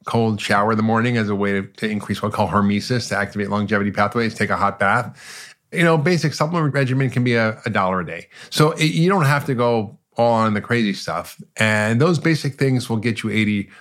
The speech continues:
to ninety percent of the way there. And for those extra, you know, longevity enthusiasts, you wanna add these extra things, that's fine. But I, I think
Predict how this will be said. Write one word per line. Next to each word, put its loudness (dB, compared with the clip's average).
to 0
ninety 2
percent -6
of -2
the -4
way -4
there. -12
And 4
for 6
those 4
extra, 0
you -2
know, 0
longevity 2
enthusiasts, 2
you 0
wanna 2
add 0
these 0
extra -2
things, -2
that's -2
fine. -6
But 6
I, 2
I 2
think 0